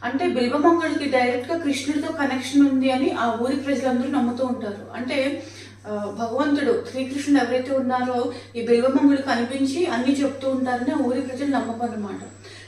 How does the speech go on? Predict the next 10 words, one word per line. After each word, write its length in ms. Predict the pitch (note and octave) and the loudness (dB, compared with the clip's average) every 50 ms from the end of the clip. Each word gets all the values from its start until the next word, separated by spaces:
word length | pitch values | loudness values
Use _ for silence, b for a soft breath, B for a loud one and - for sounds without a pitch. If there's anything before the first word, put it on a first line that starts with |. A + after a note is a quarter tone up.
| B | B
ప్రతి 220 | C#4+ C#4+ C#4+ - D#4+ | -4 -4 -2 -2 0
వాళ్ళు 300 | D#4 D#4 D#4 D4+ D4 C#4+ | 0 0 0 2 2 0
వచ్చి 240 | C4 - - D4 | 0 0 -2 -2
వాళ్ళ 200 | D#4 D#4 C#4+ C4+ | -2 -2 0 0
బాధలు 420 | G#3 A#3+ A#3 A3+ A#3+ A#3+ C4 C4 C4 | 0 0 -2 0 -2 0 0 0 0
అవన్నీ 260 | B3+ A#3+ A#3 B3 C4 | 0 0 -2 -2 -2
చెప్పుకుని 460 | B3+ C4 B3+ - - - C4 C#4+ C#4 | -2 -4 -4 -6 -6 -6 -4 -4 -2
వెళ్తూ 280 | B3 A#3 A#3 A#3 - C4 | -2 -2 -2 -4 -4 -4
ఉంటారు. 520 | B3+ B3 G#3+ G#3 G#3 G3 F#3 F3+ - - - - - B B B B B B B B B | -4 -4 -4 -6 -8 -10 -12 -14 -16 -18 -20 -20 -20 B B B B B B B B B
అయితే 360 | B D#4 E4+ - F#4 F4+ F4 | B -6 -4 -2 0 0 0